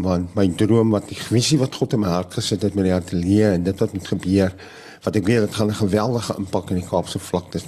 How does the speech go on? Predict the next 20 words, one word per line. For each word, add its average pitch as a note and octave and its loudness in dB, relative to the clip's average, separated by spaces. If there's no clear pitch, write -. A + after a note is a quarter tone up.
maak D#2 -2
en G2 4
in, F2+ 0
in G#2+ 2
ons A#2 0
bedieningsveld. F#2+ 0
En, A2+ 6
eh, G2 4
maar G#2+ 0
dit G2+ -4
voel C3+ 4
vir B2 2
my, A2+ 6
my G#2+ 4
droom A2 4
is G2+ -2
besig G2 -2
om G2 -2
dood F#2 4
te, F#2+ 2